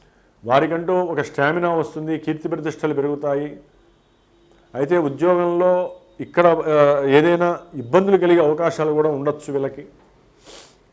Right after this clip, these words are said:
వేరే రకమైనటువంటి, ఆ, అనుకూలమైన పరిస్థితులు ఉన్నప్పటికీ సంతాన యోగం ఉంటుంది, స్పెక్యులేషన్‌లో ఎవరైనా డబ్బు దాచుకుంటే వాడికి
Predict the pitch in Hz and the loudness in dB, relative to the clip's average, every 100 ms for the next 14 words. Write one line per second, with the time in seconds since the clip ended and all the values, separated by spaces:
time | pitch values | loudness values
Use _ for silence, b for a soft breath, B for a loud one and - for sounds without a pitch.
0 | _ _ 110 143 180 175 170 170 165 160 | _ _ 0 4 6 4 2 -2 -2 -4
1 | 156 156 139 - - b b b 123 131 | -4 -2 -2 -4 -14 b b b -2 0
2 | 123 120 110 131 165 196 190 185 180 160 | 0 -2 -4 -2 0 2 4 2 0 -2
3 | - 170 165 160 160 165 175 147 131 139 | -2 -2 -2 -2 -2 -2 -2 -2 -4 -4
4 | 156 160 160 165 160 160 156 160 170 170 | -2 0 2 2 0 -4 -8 -8 -8 -10
5 | - B B - - 135 165 175 165 165 | -16 B B -8 0 0 2 2 2 0
6 | 165 151 160 151 143 156 156 156 156 160 | 0 0 0 -2 0 0 -2 -4 -2 0
7 | 151 143 | 0 -2